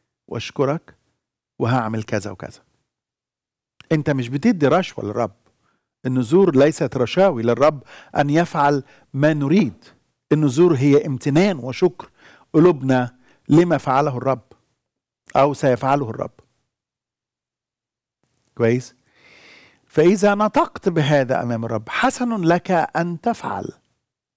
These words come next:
لأن ربنا مش بيهرج معاك، ومش عيل صغير تقول كلام قدامه وبعدين، آه،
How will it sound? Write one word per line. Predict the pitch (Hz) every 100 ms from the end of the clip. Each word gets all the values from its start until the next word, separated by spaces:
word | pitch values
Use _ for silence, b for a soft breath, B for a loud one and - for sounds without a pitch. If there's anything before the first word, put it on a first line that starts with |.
| _ _ _ _ _ _ _ _ _ _ _ -
لأن | 147 156
ربنا | 151 175 226
مش | 131
بيهرج | 127 151 175 120
معاك، | 113 143 - - - _ _ _ _ _ _ _ _ _ _ _ _ _ _ _ _ _ _
ومش | 143 156 -
عيل | 147 190 196 123
صغير | - 127 147 147 143 - b b b b b
تقول | - - 156 180
كلام | 156 131 139 147
قدامه | - 113 123 143 143
وبعدين، | 143 135 117 110 120 139 143 -
آه، | - 110 104 104 107 104 101 104 101 101